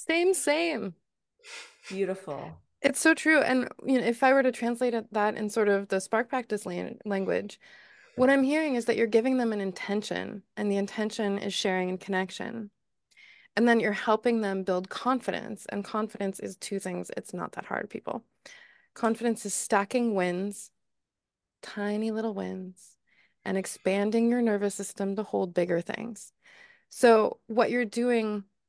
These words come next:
Speaker 1: you know, on paper is you're saying, "Here's your intention. This is what we're going for. And here we're gonna have these tiny little experiences of sharing, and then bigger and bigger as they go,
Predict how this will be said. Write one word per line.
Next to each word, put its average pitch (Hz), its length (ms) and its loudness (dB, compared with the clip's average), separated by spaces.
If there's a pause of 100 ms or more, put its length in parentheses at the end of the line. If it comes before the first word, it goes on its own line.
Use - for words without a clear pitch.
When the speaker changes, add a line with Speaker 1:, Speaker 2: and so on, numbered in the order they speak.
(180)
Speaker 1:
you 214 100 0
know, 185 280 -2
on 208 160 4
paper 196 640 2 (800)
is 226 100 8
you're 233 100 8
saying, 208 300 4
"Here's 285 340 0
your 294 100 0
intention. 208 420 0
This 202 160 -2
is 226 100 -6
what 220 140 2
we're - 80 0
going 180 240 -2
for. 170 400 -4 (480)
And 196 160 -2
here 240 300 6
we're 226 100 2
gonna 220 140 0
have 196 160 -4
these 190 180 -4
tiny 233 400 0
little 233 240 4
experiences 190 840 -2
of 190 360 2 (200)
sharing, 202 560 4 (880)
and 214 140 4
then 196 140 4
bigger 214 280 4
and 202 120 2
bigger 196 200 0
as 180 160 0
they 190 100 -2
go, 196 520 4